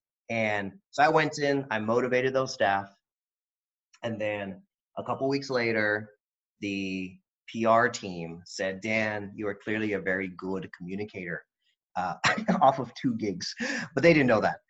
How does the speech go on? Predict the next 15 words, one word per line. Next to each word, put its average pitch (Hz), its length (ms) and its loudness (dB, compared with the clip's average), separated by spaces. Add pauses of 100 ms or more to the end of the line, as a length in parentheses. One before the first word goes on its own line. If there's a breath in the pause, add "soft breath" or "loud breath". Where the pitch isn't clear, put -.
(200 soft breath)
And 113 200 4
they 110 80 2
said, 110 280 0
"Could 156 360 2
you 113 360 2 (100)
come 113 200 -2
in 98 360 -4 (200)
and, 98 220 -6
uh, 127 80 4
sorry, 135 220 4
could 165 180 -2
you 180 80 0
write 117 220 2
an 98 180 -6
article 95 400 -4